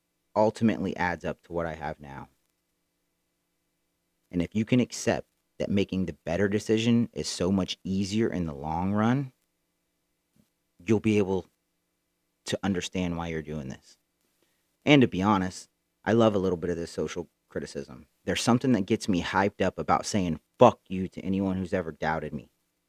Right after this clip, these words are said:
To saying, "No matter what mistakes I've made, you've made mistakes. No matter what you've done, I can do better. And I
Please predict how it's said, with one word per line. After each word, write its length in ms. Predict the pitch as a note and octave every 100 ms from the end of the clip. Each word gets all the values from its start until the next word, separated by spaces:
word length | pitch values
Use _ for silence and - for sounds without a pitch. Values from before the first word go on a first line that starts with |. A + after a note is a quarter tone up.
| _ _ _ _ _ _ _ _ _ _ _ _ -
To 80 |
saying, 480 | G#2+ G#2+ G2 F#2+ F2+
"No 220 | - G#2 A2
matter 340 | A2+ G#2 F#2
what 280 | E2+ G#2+ F#2
mistakes 480 | G#2+ - G2+ G2 F#2
I've 260 | F2+ F2
made, 240 | F2 E2 -
you've 200 | G2 F2
made 200 | E2 D#2
mistakes. 480 | D2+ - B1+ - -
No 60 |
matter 300 | F2+ F#2+ F#2
what 300 | F2 A2+ -
you've 320 | G2+ B2 B2 G#2
done, 300 | F#2 E2+ -
I 140 | F#2
can 200 | F#2+ G#2
do 160 | F2 F#2
better. 400 | - D#2+ D2 A1 _ _ -
And 140 | F2+
I 240 | F#2+ G#2